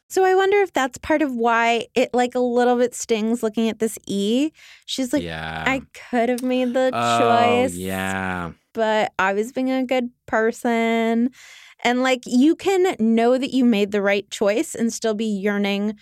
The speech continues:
Speaker 1: for a world in which you got to show off that you could do this
Speaker 2: Yes.
Speaker 1: cool thing, right? Like, you're just like, "I wish we lived in a world in which I was gonna be able to show everyone my really cute otter. It's so
Speaker 2: <laughs>
Speaker 1: cute." And no one got to see it.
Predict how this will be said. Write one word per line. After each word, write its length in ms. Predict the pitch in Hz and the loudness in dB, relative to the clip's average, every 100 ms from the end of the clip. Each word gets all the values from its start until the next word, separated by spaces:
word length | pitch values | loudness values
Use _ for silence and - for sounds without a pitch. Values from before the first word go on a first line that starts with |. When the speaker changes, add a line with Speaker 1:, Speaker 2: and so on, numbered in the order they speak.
| - _ _ _ | -16 _ _ _
Speaker 1:
for 200 | 285 262 | 0 0
a 120 | 269 | 0
world 540 | 240 349 302 240 220 | 2 2 4 2 2
in 140 | 226 226 | 0 0
which 200 | 214 - | -2 -4
you 140 | 226 | -4
got 340 | 202 196 - | 0 0 0
to 100 | - | -4
show 340 | 226 - 202 190 | -4 0 2 2
off 360 | 180 175 - | 2 0 -4
that 160 | - 185 | -8 -4
you 120 | 208 | -4
could 180 | 190 226 | -4 -4
do 160 | 196 185 | -2 0
this 140 | 170 | -2
Speaker 2:
Yes. 80 | - | -2
Speaker 1:
cool 160 | 190 160 | -2 0
thing, 200 | - - | -2 -6
right? 380 | - - 208 196 | -6 -2 -2 0
Like, 300 | 190 190 - - | 0 -2 -4 -10
you're 240 | 214 202 196 | -4 -2 -2
just 220 | 196 - | -4 0
like, 240 | 196 190 _ _ _ _ - | 0 -2 _ _ _ _ -2
"I 60 | |
wish 220 | 220 240 | -2 0
we 100 | 247 | 0
lived 240 | 233 226 214 | 0 0 -2
in 80 | 208 | -2
a 80 | |
world 320 | 208 226 226 196 | 0 0 0 0
in 80 | |
which 220 | 202 196 202 | -2 -4 -2
I 100 | 196 | -2
was 220 | 202 196 | -2 -4
gonna 180 | 202 202 | -4 -2
be 80 | 202 | -2
able 140 | 202 | -4
to 80 | 202 | -6
show 240 | - 190 | -4 -2
everyone 480 | 202 233 233 262 277 | -2 -2 -2 -2 -2
my 120 | 277 | -2
really 420 | 240 196 202 233 | -4 -2 -2 -2
cute 420 | 247 - 233 240 - - | -6 -4 -2 -2 -4 -2
otter. 540 | 226 330 196 180 208 _ _ _ _ - - - - - | 0 2 2 0 -4 _ _ _ _ -20 -20 -20 -18 -12
It's 380 | 220 - - - | -10 -10 -10 -2
so 260 | 285 269 269 | 0 0 0
Speaker 2:
<laughs> 60 | - | 2
Speaker 1:
cute." 420 | 339 427 165 - _ _ _ _ _ - - - - - | 4 2 0 -6 _ _ _ _ _ -6 -4 -4 -4 -2
And 120 | 247 | 2
no 160 | 247 254 | 4 2
one 160 | 269 | 2
got 260 | 285 269 - | 2 0 -2
to 120 | 269 | -8
see 260 | - 320 285 | -2 0 2
it. 220 | 170 | 0